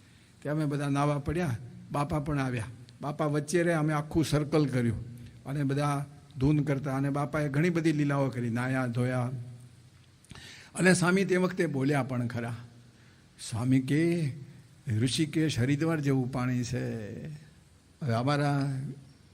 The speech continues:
મગજમાં ઋષિકેશને હરિદ્વાર કોઈ દી જોયેલા નહીં ને કોઈ દી વિચાર હતો પણ નહીં. એટલે કે શું બોલે છે કંઈ ખબર નહીં, પણ યાદ છે શબ્દ કે "ઋષિકેશ હરિદ્વાર જેવું પાણી છે." પણ એમનો કહેવાનો હેતુ એ હતો કે હરિદ્વારમાં જે ઠંડુ પાણી આવે છે ને બરફનું,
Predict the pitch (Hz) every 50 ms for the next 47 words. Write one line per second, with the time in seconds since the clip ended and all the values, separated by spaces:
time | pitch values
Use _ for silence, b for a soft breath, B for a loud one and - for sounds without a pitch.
0 | - b b b b b b b b b b b b - - - - - - -
1 | - - - - - 127 123 139 143 156 156 151 156 147 151 147 139 135 143 143
2 | 170 165 165 165 160 143 143 156 151 127 131 151 151 139 143 139 131 120 147 147
3 | 139 139 135 117 131 151 160 160 151 143 135 131 131 139 135 131 131 131 151 151
4 | 147 143 135 143 143 139 147 139 135 127 147 131 160 147 123 123 131 120 117 117
5 | 117 110 B B B B B B B B - - - 147 139 147 147 - - 196
6 | 202 175 156 156 165 165 165 143 147 156 151 131 131 147 151 160 156 156 139 135
7 | 127 135 151 170 175 175 - - 190 170 - 131 143 131 127 123 120 120 - 117
8 | 117 156 139 156 156 151 170 160 127 113 139 151 147 139 147 139 135 120 120 131
9 | 127 127 120 120 135 127 127 123 120 117 120 117 113 113 135 131 139 139 147 151
10 | 123 - 156 156 156 160 160 151 147 147 147 165 151 156 180 190 165 143 131 160
11 | 180 190 190 180 B B B B B B - - 156 139 123 139 151 170 156 165
12 | 165 170 170 165 165 170 165 160 160 165 147 - - - 165 165 165 170 170 165
13 | 170 165 160 165 165 165 156 160 175 190 196 - 220 226 233 220 190 160 165 160
14 | 135 135 143 143 147